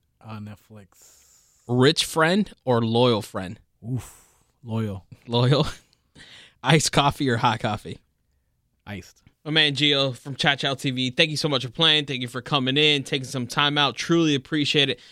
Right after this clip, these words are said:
Speaker 2: Thank you to My Ceviche for lunch. Thank you for your cocktails. Couldn't thank you enough for being a part of the show. Tell people how they can follow you now.
Speaker 1: At Chat Chow T V. And, uh,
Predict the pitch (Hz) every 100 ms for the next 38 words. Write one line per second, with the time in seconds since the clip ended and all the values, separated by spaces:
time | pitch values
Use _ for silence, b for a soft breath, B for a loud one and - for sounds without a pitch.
0 | B - 160 160 139 143 151 - 139 139
1 | 143 160 139 127 123 139 143 - 139 123
2 | 131 127 120 b b b _ 135 123 110
3 | 107 - 175 165 - 156 151 147 131 -
4 | - 160 139 143 131 127 120 117 - 120
5 | 110 107 123 120 113 123 113 110 - 127
6 | 110 b b _ 165 165 185 156 147 139
7 | 131 127 120 127 113 110 107 92 _ _
8 | - 107 - - 123 - - 123 123 -
9 | 120 160 220 202 _ _ _ - 104 101
10 | 101 107 104